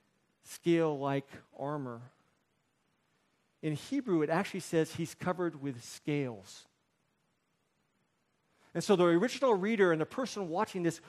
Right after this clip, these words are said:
would be seeing this scene, and what they would see is this little boy before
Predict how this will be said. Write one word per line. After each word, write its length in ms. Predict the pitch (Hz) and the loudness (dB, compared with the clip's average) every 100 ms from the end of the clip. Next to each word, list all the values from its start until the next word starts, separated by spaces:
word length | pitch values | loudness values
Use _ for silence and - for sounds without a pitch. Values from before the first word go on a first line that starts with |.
| - | 0
would 120 | 175 | 0
be 120 | 156 165 | 2 0
seeing 340 | - 254 269 | 0 0 4
this 160 | 233 - | 2 2
scene, 360 | - 214 190 | 2 2 4
and 100 | 160 | 4
what 140 | 185 226 | 4 4
they 100 | 233 | 2
would 140 | 220 | -2
see 280 | - 220 196 - - | -2 -2 -2 -6 0
is 140 | 160 | 2
this 180 | 147 143 | 2 0
little 220 | 156 233 | 2 4
boy 360 | 214 185 185 175 - - | 4 6 6 6 0 -10
before 520 | 165 - 226 254 262 | -8 -2 2 4 2